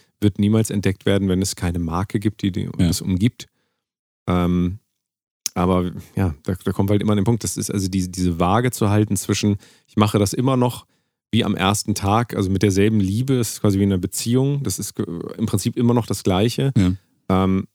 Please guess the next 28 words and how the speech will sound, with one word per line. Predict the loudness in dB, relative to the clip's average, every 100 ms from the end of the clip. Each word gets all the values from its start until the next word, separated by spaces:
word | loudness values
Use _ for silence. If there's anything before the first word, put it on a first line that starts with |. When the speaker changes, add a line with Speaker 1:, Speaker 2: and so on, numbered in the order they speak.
| _ -2
Speaker 1:
je | 0
kommerzialisierter | 2 2 2 2 0 0 0 0 2
das | 0
wird | 0
und | 0
je | 0
mehr | 2 2
man | 0
das | 0
machen | -2 0 -2
muss | 2 2 0 -6 -6
und | -2 0
auf | -2
Erfolg | -4 -2 0 0 0
aus | -2 0
ist, | -2 -4 -6 _ _ _ -6
desto | -4 0 0 0 -2 _ 0
größer | 2 2
ist | 0
die | 0
Wahrscheinlichkeit, | 0 0 0 0
dass | -2
man | -4
das | -4
irgendwann | -2 0 0
nicht | 0 -2
mehr | -2 -2 0
Speaker 2:
Ja. | 0 0